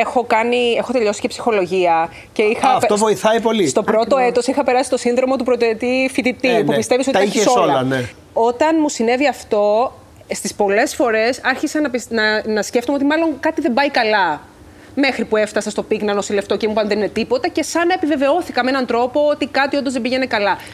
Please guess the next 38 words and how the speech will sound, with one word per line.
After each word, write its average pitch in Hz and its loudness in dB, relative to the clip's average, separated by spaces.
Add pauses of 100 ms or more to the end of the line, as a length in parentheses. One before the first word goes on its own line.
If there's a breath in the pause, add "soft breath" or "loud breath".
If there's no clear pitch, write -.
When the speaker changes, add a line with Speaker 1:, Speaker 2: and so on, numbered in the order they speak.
Speaker 1:
Και - -2
έτσι - -6
μπήκα 180 -2
στη 165 -8
διαδικασία. 156 -2
Speaker 2:
Α, 196 0
το 139 2
είχες 180 0
σκεφτεί, - -2
δηλαδή 156 2
τα 170 -2
σημάδια 165 2
Speaker 1:
Ε, 196 0
Speaker 2:
τα 190 0
είχες 202 0
αναγνωρίσει 226 0
Speaker 1:
λέω, 285 4
Speaker 2:
από 302 0
Speaker 1:
«Ρε 302 0
παιδί - 2
Speaker 2:
πριν. 247 0
Speaker 1:
μου, 240 2
μήπως 254 0 (100)
συμβαίνει 226 -2
κάτι 214 -2
τέτοιο;» 240 -2 (120)
Αλλά 214 0 (160)
στο 208 -2
μήπως 190 -2
έχω 233 -4
σκεφτεί 285 -2
για 294 0
όλα 339 0
ότι 226 -2
μπορεί 202 0
να 202 0
μου 202 -2
συμβαίνουνε 208 2